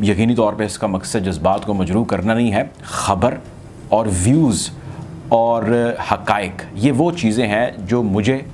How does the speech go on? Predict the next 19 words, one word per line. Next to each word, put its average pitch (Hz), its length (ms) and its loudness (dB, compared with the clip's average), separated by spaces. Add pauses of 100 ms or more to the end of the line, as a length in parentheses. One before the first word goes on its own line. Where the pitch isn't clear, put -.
(100)
या 107 120 2
आपको 107 560 -2 (300)
या 147 60 4
किसी 143 240 2
को 190 100 2
भी 170 100 0
पसंद 123 340 0
बेशक 107 320 -2
ना 107 160 2 (140)
आए, 78 160 -4 (320)
लेकिन 131 220 2
उस 135 100 -2
ख़बर 123 240 2
ने 147 100 2
ऐसे 104 380 0 (260)
factual - 440 0
ही 107 140 2
रहना 76 260 -2
है। 71 140 -4